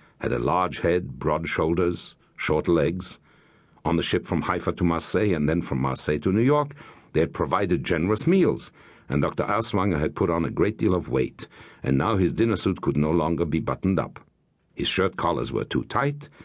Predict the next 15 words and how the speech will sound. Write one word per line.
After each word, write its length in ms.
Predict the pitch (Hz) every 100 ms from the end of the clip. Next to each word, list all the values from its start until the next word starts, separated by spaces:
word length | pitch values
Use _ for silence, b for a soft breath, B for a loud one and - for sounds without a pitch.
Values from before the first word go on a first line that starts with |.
| B B
and 120 | 67
even 220 | 78 85
his 100 | 69
shoes 460 | - - 92 85 82
pinched 380 | - 73 - -
his 160 | 71
feet. 400 | - - - - - _ _ _ _ _ _ _ _ _ _ _ _ _ _ _
Around 300 | 87 90 95
six 240 | - 170
o'clock, 480 | - - 85 71 - b b b
Doctor 240 | - - -
Alswanger 500 | 110 120 110 98 95
completed 560 | - - - 78 78
his 220 | 76 78 -
toilet. 500 | - - - -